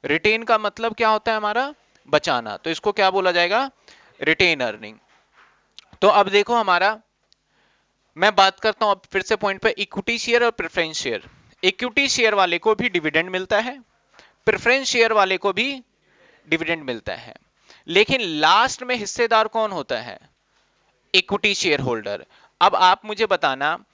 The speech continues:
अगर आपके पेरेंट्स की मैं बात करूं या आपके घर में कोई भी मेन सदस्य जो होगा, वो सबसे पहले अपना जो, जैसे मान लो घर पे खाना ही बनता है,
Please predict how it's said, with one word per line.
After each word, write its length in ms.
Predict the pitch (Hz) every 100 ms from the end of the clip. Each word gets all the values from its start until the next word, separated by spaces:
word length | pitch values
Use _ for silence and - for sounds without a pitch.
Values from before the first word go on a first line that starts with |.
| _ _
अगर 240 | 151 170 190
आपके 320 | 175 - 208
पेरेंट्स 420 | - 180 185 202
की 120 | - 214
मैं 140 | 190
बात 200 | 143 123
करूं 200 | 175 196
या 120 | 214
आपके 200 | 196 226
घर 200 | 196 196
में 140 | 185 208
कोई 200 | 220 214
भी 120 | 220
मेन 280 | 196 208 247
सदस्य 520 | 233 196 180 - 202
जो 140 | 185 160
होगा, 340 | 120 110 98 - _ _ _ _ _ _ 147
वो 440 | 165 240 277 269
सबसे 500 | - - 208 202 262 247
पहले 400 | - 190 202 254
अपना 320 | 247 226 220 233 233 - - _
जो, 200 | - 175
जैसे 260 | 185 196 233
मान 180 | 208 196
लो 100 | 220
घर 180 | 202 190
पे 140 | 220
खाना 300 | 208 185 175
ही 140 | 202 220
बनता 320 | 180 143 135
है, 260 | 135 139